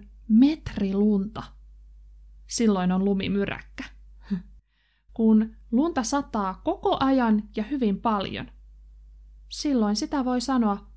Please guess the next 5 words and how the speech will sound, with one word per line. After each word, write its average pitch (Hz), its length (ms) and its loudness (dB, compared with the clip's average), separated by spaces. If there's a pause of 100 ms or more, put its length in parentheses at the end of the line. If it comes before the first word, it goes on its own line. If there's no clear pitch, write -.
(120)
lumimyräkäksi. 202 1300 0 (1700)
Lumimyräkän 311 960 0
jälkeen 220 840 -2
maassa 226 520 0
on 185 120 -4